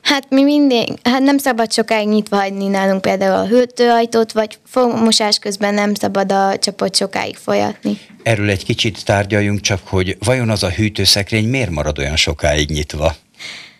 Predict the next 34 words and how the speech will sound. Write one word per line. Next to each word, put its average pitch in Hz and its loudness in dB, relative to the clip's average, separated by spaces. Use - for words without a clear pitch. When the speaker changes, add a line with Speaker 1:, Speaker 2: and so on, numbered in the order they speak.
Speaker 1:
Hát, 262 -6
ö, 262 2
nekem 254 0
van 277 2
egy 240 0
kisebb 240 0
testvérem 247 2
is, 247 2
és, 240 4
ö, 226 4
én, 247 -2
ő 262 0
is, 262 -2
meg 226 0
én 233 4
is 226 2
általában 208 0
kicsit 226 0
nyitva 214 0
szoktuk 214 -2
néha 196 -2
hagyni 190 -2
az 190 -6
ajtót. 190 -12
Speaker 2:
Igen, 127 0
ezt 117 -2
én 135 0
úgy 127 -4
tudom 101 -2
elképzelni, 104 0
hogy 90 -2
éhesek 135 -2
vagyunk, 90 -2
hazaérkezünk, 98 -2